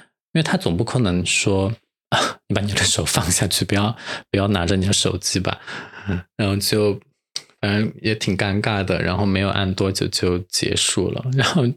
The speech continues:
然后我是，我有，有一瞬间我会以为他开始按我的腿，我想说按腿这个也有点 too much，因为我们毕竟还是在一个通道里面，就是人来人往。啊，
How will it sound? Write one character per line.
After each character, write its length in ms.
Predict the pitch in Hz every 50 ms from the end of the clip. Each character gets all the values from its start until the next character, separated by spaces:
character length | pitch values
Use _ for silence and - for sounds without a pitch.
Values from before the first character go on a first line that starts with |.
| _ _ -
然 120 | 135 123
后 140 | 135 170 151
我 160 | 123 101 87
是， 280 | - - - - - - - -
我 140 | 117 107 101 - _ _ _ _ _ _ -
有， 120 | - 127 113
有 240 | 104 110 101 95 95
一 40 |
瞬 420 | 95 - - - - - 165 131 120
间 160 | 131 127 117
我 80 | 104 98
会 140 | 147 135
以 100 | 107 95
为 100 | 87 87
他 220 | 90 - 120 120 113
开 140 | - 123 120
始 120 | - -
按 220 | - 135 127 104
我 120 | 98 95 92
的 120 | 92 87
腿， 340 | 87 - - - - - - - - - - - - - - -
我 60 | 196
想 140 | 190 147 127
说 160 | 120 - 156
按 280 | 151 170 170 151 131 123
腿 280 | - - 113 92 92
这 180 | 90 - 147 127
个 80 | 120
也 200 | 117 104 92 90 - _ _ _ _ _ _ -
有 200 | 127 113 95 101
点 240 | - - 101 90 92
too 320 | - - - - 101 95
much， 680 | 101 104 104 98 87 85 95 - - - - - - - -
因 140 | 123 120
为 80 | 117 120
我 140 | 117 101 87
们 120 | 87 95
毕 160 | - - 113
竟 160 | 101 - 110 104
还 140 | - -
是 120 | 95 - -
在 160 | - 120 110
一 60 | 101 92
个 420 | - 104 98 92 92 92 - - _ _ _ _ _ -
通 300 | - - 98 92 104 110
道 220 | 113 104 98 90
里 160 | 82 80 - -
面， 200 | - - - - - -
就 140 | - - 107
是 320 | 101 - - 101 90 87 90
人 160 | 90 87 90
来 160 | 92 95 92
人 240 | 92 92 90 92 98
往。 200 | 92 - - - - _ _ _ _ _ - _ _ _ _ _ _ _ _ _ _ _ _ -
啊， 880 | 120 110 117 113 101 98 95 92 - - - - - - - - _